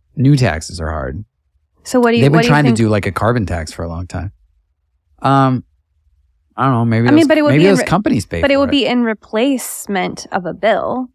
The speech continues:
Speaker 1: When you're saying tax, are you saying that a tax we would pay or
Speaker 2: Mm-hmm.
Speaker 1: a tax that the com-,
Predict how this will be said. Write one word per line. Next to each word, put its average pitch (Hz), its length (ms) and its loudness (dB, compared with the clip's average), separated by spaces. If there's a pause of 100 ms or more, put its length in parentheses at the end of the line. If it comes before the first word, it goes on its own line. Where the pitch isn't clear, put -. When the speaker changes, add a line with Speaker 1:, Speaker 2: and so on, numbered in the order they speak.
(960)
Speaker 1:
When 147 160 4
you're 175 140 6
saying 143 260 0
tax, 107 280 -2
are 101 80 0
you 104 140 2
saying 101 240 -2
that 80 180 -6
a 95 80 -6
tax 104 320 -4
we 101 240 -2
would 151 160 2
pay 165 300 0 (100)
or 220 120 0
Speaker 2:
Mm-hmm. 240 100 4
Speaker 1:
a 214 40 2
tax 107 260 0
that - 80 -18
the 82 60 -12
com-, 101 280 -4